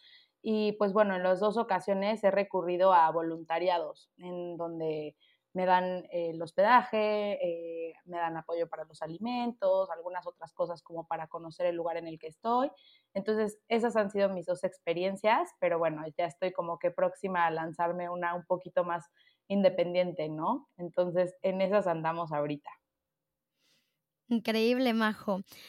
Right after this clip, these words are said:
Speaker 2: Súper. No, a mí me encanta ver, la verdad, cuando todas tus experiencias, porque además creo que cada una tiene un estilo y siempre los destinos que eliges, yo soy muy fan de eso. Lau, cuéntanos tú un poquito, ¿qué tipo de trabajadora remota eres?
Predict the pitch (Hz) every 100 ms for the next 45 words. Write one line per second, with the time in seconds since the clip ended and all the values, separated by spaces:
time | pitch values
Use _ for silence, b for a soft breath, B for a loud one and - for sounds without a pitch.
0 | B B B _ - 240 240 220 220 247
1 | 262 269 285 285 269 269 269 254 240 247
2 | 247 220 214 214 - 233 214 196 185 -
3 | - 226 226 240 220 - 208 214 214 254
4 | - 220 196 202 202 202 214 - 240 240
5 | 220 226 233 233 233 226 220 226 196 -
6 | 214 233 233 202 220 226 208 190 - 214
7 | 214 - 214 - 196 196 202 - 311 -
8 | b b b 208 202 190 208 - 214 214
9 | - - - 202 - - B B B B
10 | B 262 277 277 285 302 302 294 254 -
11 | 254 247 247 240 262 - - - 254 269
12 | 262 254 220 208 220 226 226 214 214 214
13 | 226 294 294 339 - -